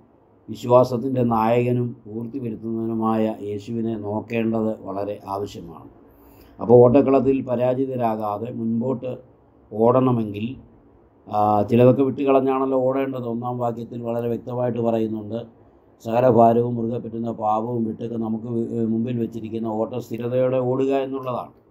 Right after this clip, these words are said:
അപ്പോൾ ഭാരങ്ങളോ പ്രയാസങ്ങളോ ഉണ്ടാകാൻ പാടില്ല, അത് വിട്ടുകളയണം. അപ്പോൾ ധൈര്യസമേതം മുമ്പോട്ട് ഓടണം. അതിനുവേണ്ടി ആ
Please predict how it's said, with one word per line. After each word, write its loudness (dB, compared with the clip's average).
അപ്പോൾ -2
ഭാരങ്ങളോ 6
പ്രയാസങ്ങളോ -2
ഉണ്ടാകാൻ 0
പാടില്ല, -2
അത് -4
വിട്ടുകളയണം. -4
അപ്പോൾ -12
ധൈര്യസമേതം 2
മുമ്പോട്ട് 0
ഓടണം. 0
അതിനുവേണ്ടി 4
ആ -6